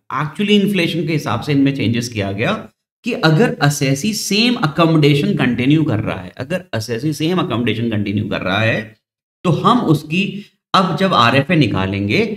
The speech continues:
तो उसमें एक और limit लगा देंगे। हम एक और limit क्या लगाएंगे कि जब आपको first time ये घर provide किया गया था, उसको आप, उसको आप indexation, यानी कि अभी हम क्या करते थे, actual higher charges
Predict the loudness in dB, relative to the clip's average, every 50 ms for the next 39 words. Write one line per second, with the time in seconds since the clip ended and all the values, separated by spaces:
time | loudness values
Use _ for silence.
0 | -10 -14 _ _ -6 -4 -2 -2 -2 -2 -2 -4 -4 -2 0 2 2 4 4 4
1 | 4 4 4 4 6 4 4 2 2 0 0 -2 -4 -6 -8 -8 -8 -8 -10 -12
2 | -10 -8 -6 -2 0 0 0 2 2 2 2 2 2 2 0 0 0 2 2 2
3 | 2 2 0 -2 -2 -4 -6 -6 -4 -4 -4 -2 -2 -2 0 0 -2 -2 -4 -6
4 | -8 -4 0 0 2 2 0 0 -2 0 2 2 4 2 4 4 2 2 2 0
5 | 0 0 2 2 0 0 -4 -4 -2 -2 -2 -2 -2 -4 -6 -8 -8 -6 -6 -4
6 | -4 -4 -6 -8 -14 _ _ _ _ _ 0 2 2 2 -2 -4 -2 0 0 2
7 | 2 2 2 4 4 4 2 0 -4 -2 -2 -2 -2 -2 -4 -2 0 0 0 0
8 | 0 2 4 4 6 4 2 2 0 -2 -2 -2 -2 0 0 0 2 0 0 0
9 | 0 -2 0 2 4 4 4 2 2 0 -2 -2 -2 -2 -2 -4 -4 -4 -2 -2
10 | -4 -4 -6 -10 -12 -18 -20 -20 _ _ _ _ _ _ _ _ _ _ _ _
11 | _ _ _ _ _ _ _ _ _ _ _ _ 0 0 0 2 2 2 2 4
12 | 4 4 4 4 2 2 2 2 4 4 4 2 2 2 0 -2